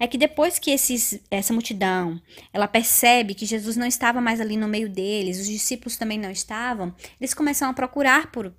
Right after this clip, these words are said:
pelos discípulos e começam a procurar propriamente por Jesus. No versículo vinte e cinco do capítulo seis, a gente observa esse encontro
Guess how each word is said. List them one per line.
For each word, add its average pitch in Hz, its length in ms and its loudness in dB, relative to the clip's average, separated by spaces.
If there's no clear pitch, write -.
pelos 185 460 -10
discípulos 285 680 -6
e 311 400 -2
começam 277 380 2
a 262 60 -2
procurar 262 880 -2
propriamente 277 640 2
por 240 180 -2
Jesus. 240 640 -2
No 330 160 4
versículo 269 500 2
vinte 277 300 2
e - 20 0
cinco 294 500 2
do 185 120 -6
capítulo 180 420 -8
seis, 262 540 2
a 254 60 -2
gente 262 180 2
observa 277 460 4
esse 285 180 0
encontro 269 580 -2